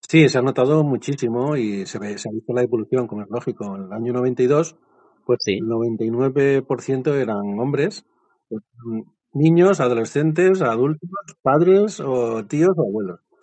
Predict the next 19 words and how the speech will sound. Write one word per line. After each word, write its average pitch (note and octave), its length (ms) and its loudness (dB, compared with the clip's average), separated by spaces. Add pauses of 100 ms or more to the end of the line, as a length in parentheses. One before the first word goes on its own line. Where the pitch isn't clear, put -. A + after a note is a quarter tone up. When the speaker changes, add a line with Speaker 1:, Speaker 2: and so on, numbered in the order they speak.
(320)
Speaker 2:
Claro. D2+ 240 -2
Speaker 1:
Y E3+ 80 10
algunas C3+ 600 4
madres D3+ 500 2
o G#2+ 160 -2
familias A2 440 -6
enteras A#2+ 380 -2
que - 100 -6
venían G#2 260 -6
a A#2 60 -8
comprar G2 340 -6
videojuegos. F#2+ 720 -14 (560)
Eh, A2+ 100 -6
Speaker 2:
Sí. A2+ 160 -4 (160)
Speaker 1:
eh, A2 540 -4 (560)
con C3 160 -2
el B2+ 100 0
tiempo, G#3 580 4
s-, - 220 -10